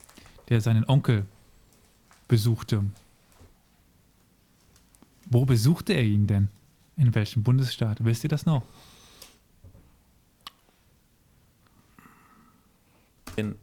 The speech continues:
Speaker 2: Knopf gedrückt, den falschen Knopf gedrückt. Äh.
Speaker 1: Piep.
Speaker 2: So.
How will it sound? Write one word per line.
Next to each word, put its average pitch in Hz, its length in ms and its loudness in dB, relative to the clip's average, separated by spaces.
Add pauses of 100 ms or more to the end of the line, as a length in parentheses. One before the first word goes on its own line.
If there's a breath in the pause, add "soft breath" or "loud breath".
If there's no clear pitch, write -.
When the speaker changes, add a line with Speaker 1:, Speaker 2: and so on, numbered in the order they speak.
(220)
Speaker 2:
Knopf - 260 -10
gedrückt, - 220 -10
den 113 60 -10
falschen 107 320 -6
Knopf - 220 -6
gedrückt. 110 340 -2
Äh. 98 960 2
Speaker 1:
Piep. 381 680 4 (380)
Speaker 2:
So. 117 160 2